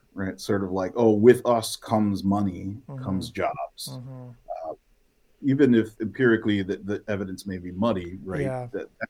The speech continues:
Speaker 1: discourse is powerful
Speaker 2: The way they
Speaker 1: enough.
Speaker 2: calculate this stuff makes it look a certain type of way.
Speaker 1: Yes, but, but I, I agree. There's never, um,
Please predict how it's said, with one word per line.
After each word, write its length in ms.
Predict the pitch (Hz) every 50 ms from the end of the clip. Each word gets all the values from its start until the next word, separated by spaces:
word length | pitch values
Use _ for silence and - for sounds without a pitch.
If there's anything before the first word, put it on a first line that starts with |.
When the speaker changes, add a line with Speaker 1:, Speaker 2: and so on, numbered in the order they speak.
| _ _ _
Speaker 1:
discourse 400 | 107 - - - 98 87 - -
is 80 | 82
powerful 320 | - - 104 92 90 - 143
Speaker 2:
The 40 | 139
way 140 | 160 175
they 120 | 175 156 156
Speaker 1:
enough. 120 | 143 -
Speaker 2:
calculate 580 | - 160 170 160 - - 156 143 143 139 131 -
this 140 | 151 131 123
stuff 360 | - - - 147 131 - - -
makes 220 | 143 131 - -
it 60 | 143
look 240 | 139 139 139 - -
a 80 | 131 120 - _
certain 280 | - - 151 143 143 135
type 240 | - 147 135 -
of 60 | 131 123
way. 280 | 127 135 127 127 120 - _ _ _ _ _ - _ _ _ - _ - - -
Speaker 1:
Yes, 420 | - 92 - - - - _ - _
but, 160 | - 101 92 - _ _ _ _ _ _ _ _ _
but 100 | - 123
I, 300 | 131 135 143 143 147 -
I 120 | - 123 131
agree. 340 | 135 127 104 98 113 113 110
There's 240 | 104 104 98 107
never, 340 | 123 135 135 147 147 127 113
um, 400 | 107 101 98 95 92 90 90 90